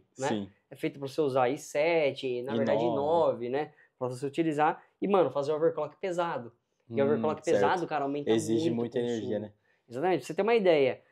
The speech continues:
Speaker 2: vai, de uma... Cara, eu vi isso, quem tava falando, acho que era o R Buas. Ele falou, o consumo energético de uma, um processador, vai, acho que não, eu não lembro o exemplo que ele deu, né, de processador.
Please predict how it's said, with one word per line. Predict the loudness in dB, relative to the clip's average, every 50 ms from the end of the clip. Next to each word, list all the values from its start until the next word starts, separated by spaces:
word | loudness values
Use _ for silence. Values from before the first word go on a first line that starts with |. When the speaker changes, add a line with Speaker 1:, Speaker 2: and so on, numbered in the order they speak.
| _ _ _
Speaker 2:
vai, | 2 4 4 4 2 -2 -10 _ _ -10 -10 -10 -10
de | -2 4 4
uma... | 4 6 6 4 4 4 4 4 4 4 4 4 4 4 4 2 2 2 2 2 2 0 -2 -4 -10 _ _
Cara, | -2 0 2 2
eu | 0 0
vi | -2 -4 -6 -6
isso, | -6 -8 -8 -8 -8 -8 -10 -16 _ _
quem | _ -4 -4 0
tava | 0 0 0 0
falando, | -2 -4 -4 -2 -2 -2
acho | -4 -6 -6
que | -6 -4
era | -2 -2 0
o | 0 -2
R | -2 -4 -6
Buas. | -8 -6 -6 -6 -6 -8 -10 -16 _ _ _ _ _ _ _ _ _ _ _ _
Ele | -4 -2
falou, | 0 0 0
o | 0
consumo | -2 -4 -2 0 2 2
energético | 4 4 4 6 6 6 4 4 2 -4 -8
de | -6 -4
uma, | -2 -2 0 0 2 2 2 2 2 0 -4
um | -8 -12 -10
processador, | -6 -4 -6 -4 -2 -2 -2 2 4 4 4 4 4 2 -2 -4
vai, | -8 -8 -8 -8 -12 -16 _ _ _ _
acho | -20 -20 -18
que | -16
não, | -14 -14
eu | -12 -8 -6 -6 -4
não | -2
lembro | 0 2 4 4
o |
exemplo | 4 4 2 -2 -2 -4
que | -6
ele | -6 -6
deu, | -4 -2 0 2 2 2 0
né, | -4 -6 -8 -8
de | -14 -16
processador. | -12 -12 -6 -4 -2 -2 -2 -2 -4 -6